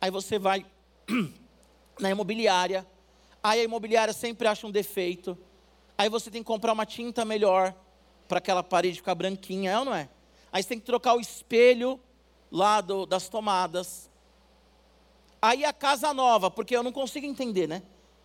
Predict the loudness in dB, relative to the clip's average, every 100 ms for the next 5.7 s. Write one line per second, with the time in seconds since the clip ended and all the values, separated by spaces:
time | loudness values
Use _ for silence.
0 | _ _ _ _ _ _ _ -20 -20 -20
1 | -20 -20 _ _ _ -8 -2 -2 -2 -8
2 | -4 -6 -2 -2 -2 -2 0 0 -4 -8
3 | -6 -4 -6 -2 -2 -2 -6 -6 -2 -2
4 | -4 -10 -14 _ _ _ -14 -10 -6 -4
5 | -2 -4 -4 -8 -10 -12